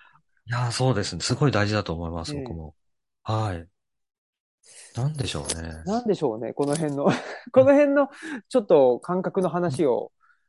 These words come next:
Speaker 2: ね、
Speaker 1: あ、
Speaker 2: 今日できたらいいなと思って。
Speaker 1: そうですね。いや、そうなんですよ。ただ、あの、就労支援の中にも、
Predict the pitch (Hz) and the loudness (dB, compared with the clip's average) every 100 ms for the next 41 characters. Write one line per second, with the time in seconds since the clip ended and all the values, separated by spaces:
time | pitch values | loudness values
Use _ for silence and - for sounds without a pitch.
0 | _ _ _ _ _ 180 120 - - 104 | _ _ _ _ _ -2 -2 -6 -8 -8
1 | - _ _ - 156 147 120 120 113 143 | -10 _ _ -2 2 2 2 2 2 2
2 | 131 120 123 110 104 98 92 117 107 101 | 0 -2 -2 -6 -14 -14 -10 -8 -6 -10
3 | 104 107 107 104 - _ _ 113 110 98 | -14 -14 -14 -14 -18 _ _ -4 -2 -4
4 | - _ _ _ - 147 143 98 82 - | -8 _ _ _ -4 2 2 0 -4 -10
5 | _ _ - 175 175 127 - _ _ _ | _ _ -2 2 4 2 -2 _ _ _
6 | _ _ 120 110 104 - - - 202 196 | _ _ -2 -2 -4 -6 -6 4 6 6
7 | 208 170 104 113 87 76 78 92 73 | 6 4 4 2 0 -2 -4 -2 -4